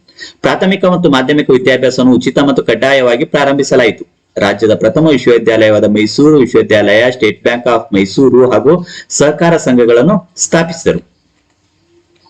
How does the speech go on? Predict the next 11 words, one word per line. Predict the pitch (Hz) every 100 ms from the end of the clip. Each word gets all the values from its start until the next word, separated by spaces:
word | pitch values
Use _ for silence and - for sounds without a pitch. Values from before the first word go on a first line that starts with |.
| - - - - - -
ಹೀಗೆ | 165 - 123 180
ನಾಲ್ವಡಿ | 165 110 113 147 170 185
ಕೃಷ್ಣರಾಜ | 170 - 139 131 127
ಒಡೆಯರ | 120 120
ಕಾಲದಲ್ಲಿ | 113 107 104 104 139
ಮೈಸೂರು | 156 101 101 127 120 127
ಸಂಸ್ಥಾನವು | 113 104 107 104 147
ಮಾದರಿ | 127 98 104 113 139
ಮೈಸೂರು | 123 104 - 117
ರಾಜ್ಯ | 107 104 101 107
ಎಂಬ | 101 98